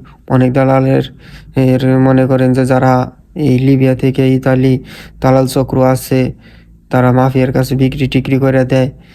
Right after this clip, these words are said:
তাদেরকে অনেকটি ধরতেছে, অনেক নিউজে দেখলাম। আবার কিছু, উম, বন্ধুবান্ধবের কাছে খোঁজ খবর পাইলাম, আবার লিবিয়াতেও অনেক ধরতেছে। তো আশা করি ধরতে ধরতে,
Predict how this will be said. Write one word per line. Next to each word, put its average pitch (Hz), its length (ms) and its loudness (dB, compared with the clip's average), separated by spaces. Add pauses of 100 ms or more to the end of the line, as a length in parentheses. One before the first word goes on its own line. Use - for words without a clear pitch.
(180)
তাদেরকে 147 320 0
অনেকটি 147 260 0
ধরতেছে, 131 760 0 (380)
অনেক 123 260 0
নিউজে 131 440 2
দেখলাম। 127 540 0 (300)
আবার 120 280 0
কিছু, 127 340 -2
উম, 127 800 -2
বন্ধুবান্ধবের 131 640 2
কাছে 131 280 -2
খোঁজ 131 260 -4
খবর 131 320 0
পাইলাম, 131 340 0 (420)
আবার 123 140 0
লিবিয়াতেও 139 540 2
অনেক 131 280 2
ধরতেছে। 127 640 -2 (540)
তো 160 120 2
আশা 151 280 2
করি 147 240 2
ধরতে 135 340 0
ধরতে, 135 440 -2